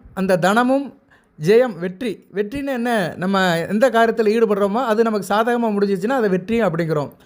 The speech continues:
So, அந்த தனஞ்சயனோட வெற்றி, தனஞ்சயனோட அருள் நமக்கு இருக்கணும்.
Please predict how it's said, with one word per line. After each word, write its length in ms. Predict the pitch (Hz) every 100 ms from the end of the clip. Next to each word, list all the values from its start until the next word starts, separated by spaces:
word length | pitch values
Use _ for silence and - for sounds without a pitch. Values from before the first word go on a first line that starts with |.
| - _ _
So, 240 | 220 226
அந்த 200 | 185 180
தனஞ்சயனோட 720 | 180 233 277 254 240 214 214
வெற்றி, 480 | 202 196 254 262 - _ _ _ 175
தனஞ்சயனோட 460 | 185 269 247 240 214
அருள் 240 | 208 240
நமக்கு 280 | 214 185 180
இருக்கணும். 360 | 180 170 143